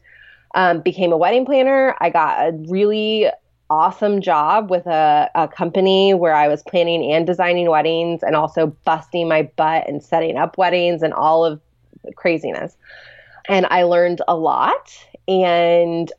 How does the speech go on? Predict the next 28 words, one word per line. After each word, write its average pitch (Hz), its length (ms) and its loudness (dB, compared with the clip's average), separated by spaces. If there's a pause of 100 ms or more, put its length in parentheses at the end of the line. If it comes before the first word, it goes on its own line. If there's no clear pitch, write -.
I 196 160 0
started 339 320 0
Every 220 220 2
Last 262 300 -2
Detail 185 680 0
while 180 300 0
I 196 160 4
was 180 180 -4
doing 131 340 -2
that. 67 360 -2
And 165 160 2
I 165 120 2
thought 196 420 -4
that 208 120 0
it 175 120 -2
was 175 140 -4
going 175 380 0
to 185 120 -4
be, 156 260 -2
like, 143 160 0
a 151 80 -6
stepping 175 460 -2
stone 160 340 0
into 160 300 -2
a 160 60 2
wedding 151 340 -2
planning 151 500 0
business. 160 580 0